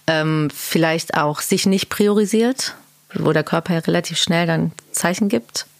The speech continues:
wenn, wenn das System stimmt. Ähm, gab es einen Moment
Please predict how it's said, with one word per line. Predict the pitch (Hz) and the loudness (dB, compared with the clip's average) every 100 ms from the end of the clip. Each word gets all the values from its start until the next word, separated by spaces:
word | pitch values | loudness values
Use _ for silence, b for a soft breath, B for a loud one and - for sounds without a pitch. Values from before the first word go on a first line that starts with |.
| _ - | _ -2
wenn, | 156 165 175 - | 0 0 -2 -2
wenn | |
das | 151 - | -2 -2
System | 170 - 190 190 | -4 0 0 0
stimmt. | - 202 220 - B B B B B | 0 0 0 -4 B B B B B
Ähm, | - 175 165 170 160 151 - _ _ _ _ _ - _ _ _ - - - _ - 185 | 0 2 2 2 2 -2 -4 _ _ _ _ _ -20 _ _ _ -14 -14 -14 _ -8 -4
gab | - 156 214 | 0 0 0
es | - | 0
einen | 180 180 | 0 0
Moment | 175 170 165 170 185 185 - - | 0 2 2 2 0 -2 -4 -6